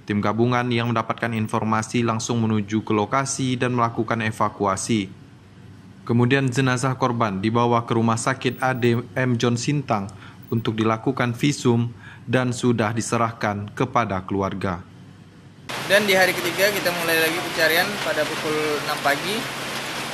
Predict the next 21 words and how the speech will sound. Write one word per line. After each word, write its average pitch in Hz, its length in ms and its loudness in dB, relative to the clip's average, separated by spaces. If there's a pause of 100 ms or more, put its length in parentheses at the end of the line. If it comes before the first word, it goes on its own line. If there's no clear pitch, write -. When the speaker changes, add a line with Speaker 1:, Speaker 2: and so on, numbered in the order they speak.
(180)
Speaker 2:
Uh, 139 240 0
kemudian 160 400 2 (640)
setelah, 147 320 2 (720)
uh, 147 480 6
rekan-rekan 151 480 -2 (320)
tim 156 120 -4 (680)
gabungan 156 400 0
melaksanakan 151 560 -2
pencarian, 160 480 2 (240)
ada 147 160 0
informasi 147 640 -4
dari 143 480 0
warga 151 400 2 (560)
bahwa 160 320 2
menemukan 160 360 -4 (120)
satu 160 240 -4
orang 151 200 0 (120)
korban, 151 320 0 (240)
satu 143 160 -4
orang, 143 200 0 (1200)
uh, 135 480 0